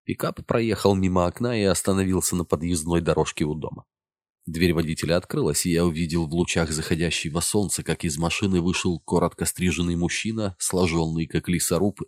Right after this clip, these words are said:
и, соответственно, одетый. Я посмотрел на Лайлу умоляющими глазами в надежде, что она придумает, как нам отсюда выбраться.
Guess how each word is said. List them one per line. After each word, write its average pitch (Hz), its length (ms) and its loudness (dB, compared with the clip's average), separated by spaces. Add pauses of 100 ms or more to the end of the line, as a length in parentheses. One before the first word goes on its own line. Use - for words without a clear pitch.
и, 90 180 -2
соответственно, 78 920 -2
одетый. 65 460 -6 (1040)
Я 85 220 -4
посмотрел 110 520 2
на 92 100 2
Лайлу 87 380 4
умоляющими 85 720 2
глазами 85 540 0
в 73 120 -4
надежде, 82 420 0
что 80 260 0
она 78 180 0
придумает, 78 580 -2
как 76 200 -2
нам 73 160 -2
отсюда 110 420 0
выбраться. - 640 -4